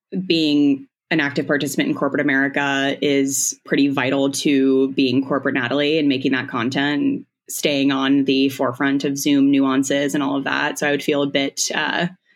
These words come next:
uh, like I would be lying a bit if I wasn't actually working a full-time job. I think, um, I think it's a,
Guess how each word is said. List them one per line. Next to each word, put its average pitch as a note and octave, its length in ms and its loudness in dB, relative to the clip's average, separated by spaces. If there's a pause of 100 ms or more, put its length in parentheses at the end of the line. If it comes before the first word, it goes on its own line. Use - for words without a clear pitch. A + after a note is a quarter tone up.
(560)
uh, D#3+ 180 0
like D3+ 140 0
I D3+ 60 0
would D3 100 0
be C#3+ 100 2
lying C#3 280 2
a D3 60 0
bit D#3 180 0
if D3 160 -2
I C#3 220 0
wasn't C#3+ 540 0
actually C#3+ 800 0
working D3+ 460 0
a C#3+ 60 -2
full-time D3+ 360 -2
job. D#3+ 400 0 (440)
I D#3 80 0
think, D#3 460 0
um, D3 460 0 (800)
I E3+ 80 2
think E3+ 200 2
it's - 360 -2
a, E3 80 2